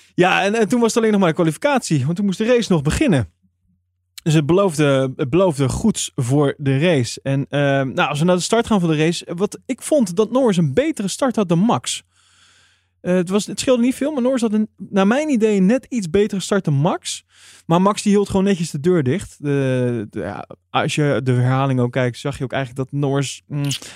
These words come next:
had eigenlijk niet echt een kans. Max die verdedigde goed, zowel, eh, aan de binnenkant, vervolgens weer terug naar de buitenkant. Max, en ja, Norris kon er niet voorbij. Maar ik had het stiekem, ik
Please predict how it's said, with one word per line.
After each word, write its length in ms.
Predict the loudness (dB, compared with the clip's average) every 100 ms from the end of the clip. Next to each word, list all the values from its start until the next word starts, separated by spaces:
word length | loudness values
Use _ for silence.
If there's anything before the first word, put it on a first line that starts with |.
| -4
had 160 | 0
eigenlijk 240 | 2 2 2
niet 100 | 0
echt 100 | 0
een 100 | -2
kans. 300 | -2 -2 -2
Max 280 | 0 0 0
die 120 | -4
verdedigde 480 | 0 2 2 0 -2
goed, 420 | 0 0 -2 -12 _ _
zowel, 540 | -4 0 2 4 2 0
eh, 380 | -4 -4 -6 -4
aan 60 |
de 80 | -2
binnenkant, 380 | 0 0 0 -2
vervolgens 300 | -2 -4 -2
weer 220 | -2 -4
terug 220 | -4 -2
naar 120 | -2
de 80 | -2
buitenkant. 600 | 0 0 -2 -2 -4 -2
Max, 220 | -4 -4 -4
en 140 | -2
ja, 160 | 0 0
Norris 260 | 0 0
kon 160 | -2 -2
er 60 | -2
niet 160 | -2
voorbij. 360 | -4 -2 -2 -2 -8 -20 -20
Maar 120 | _
ik 80 | -14
had 140 | -8
het 200 | -8 -8 _
stiekem, 540 | -8 -2 -2 2 0
ik 80 | 0